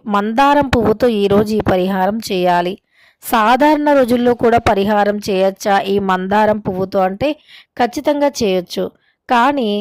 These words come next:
సాధారణ రోజుల్లో కంటే కూడా పౌర్ణమి రోజుల్లో చేసేటటువంటి పరిహారాలకే ఎక్కువ ఫలితం అనేది వస్తుంది. ఎందుకంటే పౌర్ణమి అంటేనే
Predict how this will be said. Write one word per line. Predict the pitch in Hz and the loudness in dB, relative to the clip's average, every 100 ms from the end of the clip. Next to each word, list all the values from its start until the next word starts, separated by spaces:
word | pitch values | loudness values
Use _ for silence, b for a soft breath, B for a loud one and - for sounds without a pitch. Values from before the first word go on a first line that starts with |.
| 220 | -6
సాధారణ | - 220 208 226 277 285 285 | -2 2 2 2 0 0 0
రోజుల్లో | 269 220 226 226 | 0 0 0 0
కంటే | 220 208 196 208 | -2 -4 -4 -4
కూడా | 202 202 202 214 190 190 - | -4 0 2 2 2 0 -2
పౌర్ణమి | 226 208 233 285 294 294 | 2 2 2 0 -4 0
రోజుల్లో | 269 226 220 214 214 220 | 2 2 0 0 0 0
చేసేటటువంటి | - 190 202 240 214 208 202 202 196 208 | -2 -4 -4 -6 -4 -4 -4 -6 -6 -6
పరిహారాలకే | - 190 190 202 190 190 196 202 190 196 - B B B - 214 | -4 -4 -4 -2 0 0 -2 -4 -4 -4 -8 B B B -6 -2
ఎక్కువ | 233 - 302 277 254 247 | -2 0 0 2 2 0
ఫలితం | 233 196 226 269 254 | 0 0 0 -2 -4
అనేది | - 185 185 185 | -4 -4 -2 -2
వస్తుంది. | 220 185 - 185 175 180 196 _ _ _ _ | -2 -4 -6 -8 -4 -4 -6 _ _ _ _
ఎందుకంటే | 214 214 247 247 226 226 214 190 196 - - | -4 0 0 0 -2 0 0 0 -4 -6 0
పౌర్ణమి | 208 226 262 285 277 | 2 2 0 -2 -2
అంటేనే | 233 220 226 220 | -4 -2 -2 -2